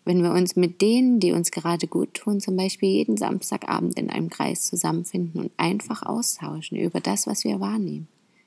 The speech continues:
Dabei jedoch nicht mit, was wir uns täglich streiten oder herumschlagen,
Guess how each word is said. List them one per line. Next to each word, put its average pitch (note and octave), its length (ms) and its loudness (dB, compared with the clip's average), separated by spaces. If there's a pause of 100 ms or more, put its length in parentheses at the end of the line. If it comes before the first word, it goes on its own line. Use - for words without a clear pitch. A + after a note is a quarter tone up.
(880)
Dabei F#3 260 6
jedoch F#3 380 6
nicht A3+ 320 6
mit, G3 180 4 (1300)
was F#3 240 2
wir - 100 2
uns - 240 0
täglich A3 480 2
streiten E3 480 2
oder D#3+ 200 2
herumschlagen, D3+ 1080 -2